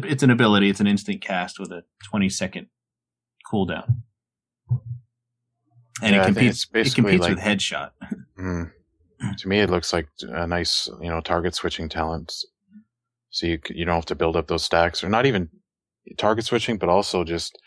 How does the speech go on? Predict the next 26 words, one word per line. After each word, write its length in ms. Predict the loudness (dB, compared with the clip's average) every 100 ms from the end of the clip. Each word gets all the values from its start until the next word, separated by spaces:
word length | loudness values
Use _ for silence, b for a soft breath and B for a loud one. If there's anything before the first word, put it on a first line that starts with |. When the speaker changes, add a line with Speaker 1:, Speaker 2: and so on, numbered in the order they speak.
| b b b b b b _ -8
Speaker 2:
like 180 | -6 -4
what 80 | -2
Delirium 280 | 2 2
was 120 | 0 0
talking 300 | 0 0 -2
about, 320 | -2 -4 -4
the 120 | -2
logs 320 | 2 2 2
he's 160 | -4 -4
looking 220 | -6 -4
at, 200 | -4 -4
people 260 | -8 -6 -4
weren't 200 | -4 -4
able 300 | -4 -4 -4
to 120 | -6
keep 280 | -10 -10 -6
those 220 | -4 -4
stacks 400 | -2 0 0 0
up. 180 | -4 -4
But 220 | -4 -6 -6
with 140 | -4
this 200 | -2 -2
thing, 320 | -4 -6 -8 -14 _ _ _ _
you 120 | -8
can 100 | -2
always 580 | 2 4 4 2 -2 -8